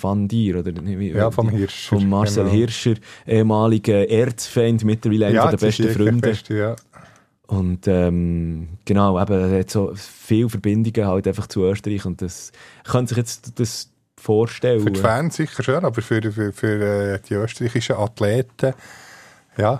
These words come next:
Speaker 2: vielleicht weniger schön, weil es zeigt eben, wenn es um die W-M-Selektion oder Olympia-Aufgebot, äh, geht, äh, ja, ist ein Platz weniger, den
Speaker 1: Mhm.
Speaker 2: er dann natürlich besetzt.
Speaker 1: Ja, also Ski, Röt-, äh, Rettenbach-Gletscher eben in Sölden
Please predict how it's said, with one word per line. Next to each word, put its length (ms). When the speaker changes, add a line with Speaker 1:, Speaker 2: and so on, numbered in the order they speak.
Speaker 2:
vielleicht 220
weniger 300
schön, 420
weil 140
es 80
zeigt 260
eben, 360
wenn 160
es 100
um 100
die 100
W-M-Selektion 1000
oder 180
Olympia-Aufgebot, 1600
äh, 360
geht, 380
äh, 240
ja, 280
ist 140
ein 100
Platz 340
weniger, 400
den 100
Speaker 1:
Mhm. 60
Speaker 2:
er 140
dann 140
natürlich 360
besetzt. 460
Speaker 1:
Ja, 260
also 240
Ski, 260
Röt-, 320
äh, 460
Rettenbach-Gletscher 880
eben 160
in 100
Sölden 400